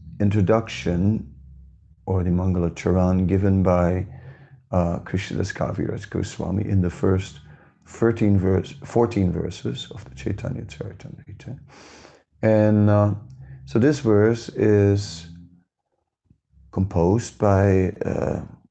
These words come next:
Swarup Damodar Goswami, who then basically establishes Srimati Radharani as the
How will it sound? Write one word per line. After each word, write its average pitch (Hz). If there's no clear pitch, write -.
Swarup 98
Damodar 82
Goswami, 101
who 98
then 113
basically 101
establishes -
Srimati 101
Radharani 90
as 101
the 90